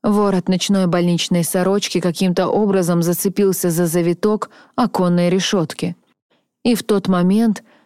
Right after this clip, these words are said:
когда я уже лишилась опоры и начала падать, натянулся на моей шее.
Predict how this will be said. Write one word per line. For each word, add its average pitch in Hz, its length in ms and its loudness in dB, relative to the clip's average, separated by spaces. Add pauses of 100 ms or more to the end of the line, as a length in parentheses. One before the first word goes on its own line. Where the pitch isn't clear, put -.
когда 214 280 2
я 196 200 2
уже 196 200 2
лишилась 196 560 0
опоры 185 500 0
и - 20 0
начала 175 460 0
падать, 196 520 -2 (340)
натянулся 185 800 0
на 170 120 2
моей 160 380 0
шее. 156 600 -2